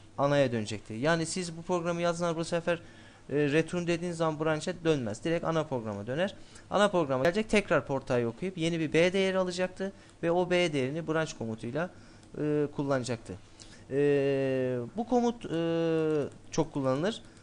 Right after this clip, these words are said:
Bu daha çok mesela bir rakama atadığınız zaman rakama olan değeri, e, mesela otuz tane, otuz beş tane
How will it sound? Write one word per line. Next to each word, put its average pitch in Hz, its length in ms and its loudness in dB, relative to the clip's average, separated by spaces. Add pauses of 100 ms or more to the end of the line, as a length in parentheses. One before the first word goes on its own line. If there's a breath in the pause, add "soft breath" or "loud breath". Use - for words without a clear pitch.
(160 loud breath)
Bu 180 100 -2
daha 226 160 10
çok 220 220 0
mesela 196 300 0
bir 180 120 2
rakama 190 400 4
atadığınız 196 520 0
zaman 170 300 2 (1500 loud breath)
rakama 196 360 4
olan 185 320 4
değeri, 180 460 2 (100)
e, 165 640 -4 (240)
mesela 139 240 -4 (500)
otuz 165 300 -4
tane, 165 160 2
otuz 156 180 -6
beş 165 160 -2
tane 151 320 0